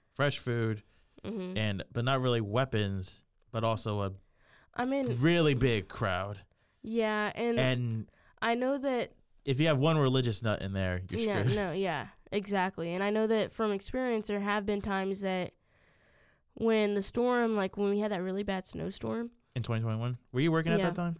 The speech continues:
Speaker 2: Mm-hmm.
Speaker 1: Okay.
Speaker 2: And so what we were doing is we'd have to take our carts and we'd put them in front of the doors, like, the first set of,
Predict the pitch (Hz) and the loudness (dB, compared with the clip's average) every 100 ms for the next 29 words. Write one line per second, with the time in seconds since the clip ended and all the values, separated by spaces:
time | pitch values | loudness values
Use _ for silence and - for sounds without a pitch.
0 | - 196 202 196 196 - 92 95 107 220 | -6 -4 -2 -2 -4 -6 -6 -6 -4 -4
1 | 214 233 208 208 214 208 240 233 208 214 | -2 0 2 4 2 2 2 2 2 2
2 | 226 247 214 202 190 185 185 - - _ | 2 2 2 0 0 -4 -6 -12 -18 _
3 | _ _ _ - 190 208 220 233 240 - | _ _ _ -14 -6 -2 -2 -2 -6 -10
4 | - 214 220 202 185 - 226 240 202 - | -6 -4 -2 -2 -4 -4 -4 -2 -2 -6
5 | - - 214 202 - - 233 220 196 170 | -14 -10 -6 -6 -4 -4 -4 -6 -6 -6
6 | 196 190 - 208 214 208 202 196 - 233 | -8 -10 -6 -2 0 0 0 -2 -8 -20
7 | - _ _ - 196 180 208 220 175 170 | -20 _ _ -6 -6 -2 0 0 -2 -8
8 | - - 196 196 208 196 - 202 196 - | -12 -8 -4 -4 -6 -8 -4 -4 -4 -10
9 | - - 202 196 | -16 -10 -6 -4